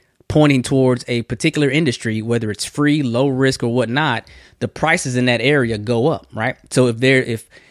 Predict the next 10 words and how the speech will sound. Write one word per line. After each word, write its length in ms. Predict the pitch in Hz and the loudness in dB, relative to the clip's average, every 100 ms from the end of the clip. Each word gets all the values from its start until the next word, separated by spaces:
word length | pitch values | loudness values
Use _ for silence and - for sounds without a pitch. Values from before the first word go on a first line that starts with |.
| _ - | _ -6
if 180 | 123 | -4
me 280 | 120 147 185 | 2 2 4
and 80 | 160 | 2
somebody 400 | 175 160 135 127 | 0 0 2 2
else, 320 | 117 127 - - | 0 -2 -8 -10
and 160 | 117 | -4
we're 120 | 120 131 | 0 2
both 340 | 123 135 - _ _ | 2 0 -2 _ _
very 340 | 101 131 156 | -6 2 4
wealthy, 480 | 147 139 110 107 104 | 4 2 0 -6 -12